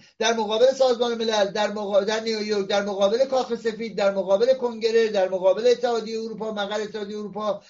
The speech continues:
نمی‌دونم در مقابل دفتر نخست وزیری انگلیس، هر جایی که می‌تونید، در مقابل سفارت روس، چین، نمی‌دونم سفارت اشغالی، اه، ایران عزیزمون در کشورهای مختلف،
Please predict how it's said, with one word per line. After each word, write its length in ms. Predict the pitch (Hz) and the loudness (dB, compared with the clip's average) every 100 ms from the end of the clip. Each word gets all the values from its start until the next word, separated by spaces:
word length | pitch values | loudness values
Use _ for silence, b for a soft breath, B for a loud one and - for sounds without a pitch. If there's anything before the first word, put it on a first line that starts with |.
| b - | b -8
نمی‌دونم 400 | 220 208 202 196 | -6 -4 -2 0
در 260 | 185 185 | 2 2
مقابل 500 | 185 175 185 233 262 247 | 0 2 4 4 4 2
دفتر 280 | 233 233 | -2 -4
نخست 340 | 226 214 214 214 | -6 -8 -10 -10
وزیری 380 | 208 202 214 214 | -12 -8 -4 -4
انگلیس، 460 | 196 202 214 196 | -4 -8 -8 -4
هر 260 | 233 294 226 | 0 0 2
جایی 300 | 254 262 262 | 6 6 6
که 120 | 233 | -2
می‌تونید، 560 | 220 208 208 226 202 B B - | -4 -10 -6 -4 -4 B B 0
در 200 | 208 202 | 0 0
مقابل 440 | 202 202 214 262 | -2 0 2 2
سفارت 500 | 262 240 233 226 196 | 0 -2 -2 -4 -2
روس، 440 | 233 226 233 220 - | -2 -2 -6 -8 -10
چین، 460 | 233 240 226 190 | -8 -6 -6 -6
نمی‌دونم 600 | 208 208 196 214 196 - b _ | -8 -8 -6 -4 -4 -6 b _
سفارت 500 | - 214 202 208 214 | -6 -4 0 0 2
اشغالی، 600 | 226 208 - 196 196 220 214 | 0 -2 -2 0 2 2 0
اه، 160 | 196 - _ _ 165 160 143 135 127 113 _ _ _ _ _ _ - | -4 -12 _ _ -14 -14 -14 -18 -20 _ _ _ _ _ _ _ -4
ایران 320 | 214 226 233 | 0 2 2
عزیزمون 640 | 214 196 214 196 214 214 | 0 0 -2 -8 -6 -4
در 140 | 202 202 | -2 -2
کشورهای 520 | 196 - 196 196 240 | -4 -2 2 4 2
مختلف، 540 | 233 - 214 208 190 | -2 -6 -6 -4 -6